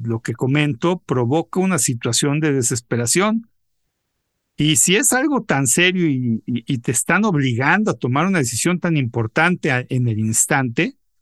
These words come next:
sin poder reflexionar, yo te recomiendo no hacerlo nunca.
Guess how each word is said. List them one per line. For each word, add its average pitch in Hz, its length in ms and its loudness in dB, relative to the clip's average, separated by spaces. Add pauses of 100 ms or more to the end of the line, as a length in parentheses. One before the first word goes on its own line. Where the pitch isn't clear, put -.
(260)
sin 190 320 2
poder 143 300 0
reflexionar, 147 800 0 (500)
yo 202 80 -6
te 233 100 0
recomiendo 185 680 0 (160)
no 147 120 2
hacerlo 143 340 0
nunca. 117 400 -4